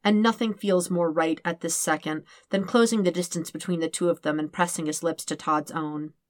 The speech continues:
Something unsaid hangs in the air, and Dirk wonders if now is finally the time it'll give. Dirk leans in,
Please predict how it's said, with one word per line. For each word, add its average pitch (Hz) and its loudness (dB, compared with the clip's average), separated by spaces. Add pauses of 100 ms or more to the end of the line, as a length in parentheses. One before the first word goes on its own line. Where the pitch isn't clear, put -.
(1040)
Something 254 4
unsaid 170 2
hangs 165 -4
in 165 -4
the 165 -4
air, 156 -6 (260)
and 214 0
Dirk 254 10
wonders 185 4
if 170 -6
now 175 6
is 165 -2
finally 165 2
the 160 -2
time 156 0
it'll 151 -2
give. 156 0 (800)
Dirk 240 6
leans 185 4
in, 160 0